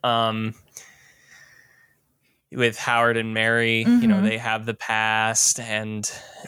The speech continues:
Speaker 1: and Howard is doing this because, you know, his marriage is obviously pretty faulty. Um,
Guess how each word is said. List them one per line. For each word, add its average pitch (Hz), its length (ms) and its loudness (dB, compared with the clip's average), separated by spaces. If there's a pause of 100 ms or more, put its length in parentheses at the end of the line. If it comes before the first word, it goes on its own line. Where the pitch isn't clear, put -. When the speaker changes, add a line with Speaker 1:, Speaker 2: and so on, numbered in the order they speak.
(440)
Speaker 1:
and - 200 -10
Howard 117 340 2
is 110 140 -4
doing 113 300 0
this 113 180 -2
because, 107 360 -6
you 110 60 -4
know, 107 80 -2
his 117 260 -4
marriage 113 360 0
is 113 200 -2 (420)
obviously 110 320 0
pretty 117 220 -4
faulty. 113 600 0 (300)
Um, 104 400 0